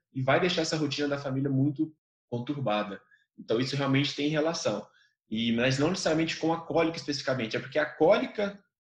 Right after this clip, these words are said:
por si só, já gera uma ansiedade, um transtorno na família,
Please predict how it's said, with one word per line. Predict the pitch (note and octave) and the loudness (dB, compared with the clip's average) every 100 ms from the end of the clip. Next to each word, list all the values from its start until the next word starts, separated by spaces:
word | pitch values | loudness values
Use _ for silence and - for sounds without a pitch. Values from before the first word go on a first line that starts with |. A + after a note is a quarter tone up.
| _ | _
por | C3+ | -4
si | C#3 | -2
só, | C#3 B2+ A2 | 0 2 4
já | A2 A#2 | 4 2
gera | A2+ B2 E3 G3 | 2 2 4 4
uma | F#3 | 0
ansiedade, | E3 - C#3 B2 A#2+ A2+ B2+ | -2 0 0 2 2 2 -2
um | |
transtorno | B2+ C3+ - D3 F3+ | 0 0 0 0 0
na | E3 | 0
família, | D#3 B2 G#2+ A#2 E3+ G#3 | -2 -2 0 0 0 -2